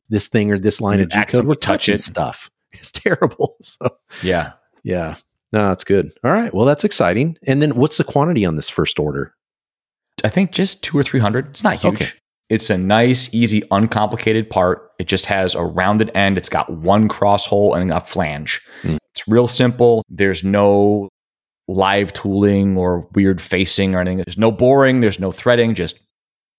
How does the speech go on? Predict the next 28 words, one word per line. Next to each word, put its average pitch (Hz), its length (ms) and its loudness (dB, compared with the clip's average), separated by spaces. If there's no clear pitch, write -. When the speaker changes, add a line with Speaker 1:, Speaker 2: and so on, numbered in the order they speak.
Speaker 2:
turn 110 200 -2
the 104 80 -4
profile, 147 580 0
cross 101 340 2
drill 101 220 0
a - 20 0
hole, 131 540 -2
Speaker 1:
Mm. 92 60 -6
Speaker 2:
done. - 240 -2
Speaker 1:
Great. 76 540 -6
Speaker 2:
And 117 100 0
I 107 40 -2
think 120 180 -4
that 98 100 2
hole 101 140 0
is 98 80 0
just - 120 -8
a - 60 -14
clearance 101 360 -2
hole 95 160 0
for 98 120 -6
a 95 40 -8
little 90 140 -6
cotter 90 320 -2
pin, 87 220 -8
a 85 40 -8
retaining 85 440 -6
pin 78 280 -10